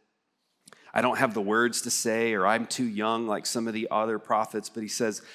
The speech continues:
"I am a man of unclean lips." He's expressing utter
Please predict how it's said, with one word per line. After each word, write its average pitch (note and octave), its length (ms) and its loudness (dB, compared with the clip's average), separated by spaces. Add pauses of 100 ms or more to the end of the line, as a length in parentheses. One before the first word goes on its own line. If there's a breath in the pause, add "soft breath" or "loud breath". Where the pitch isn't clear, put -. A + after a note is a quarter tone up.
(200 loud breath)
"I C#3+ 520 2
am B2+ 420 -2
a A2+ 80 -6
man G#2 800 -6 (680)
of F#2 180 -12 (120)
unclean G2+ 840 -6 (100)
lips." F2+ 460 -10
He's A#2 260 -2
expressing G2+ 880 -6 (480)
utter A2 460 0